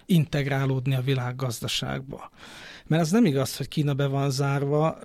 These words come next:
negyven éve vagy több már nem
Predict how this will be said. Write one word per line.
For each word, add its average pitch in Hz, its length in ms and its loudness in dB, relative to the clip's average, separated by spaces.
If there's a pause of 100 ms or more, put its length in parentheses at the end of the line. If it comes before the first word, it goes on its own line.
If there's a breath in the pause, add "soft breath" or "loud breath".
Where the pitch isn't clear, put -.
(220)
negyven 143 380 4
éve 135 500 2
vagy 139 380 -4
több 131 360 0 (420 loud breath)
már 143 220 2
nem 147 240 4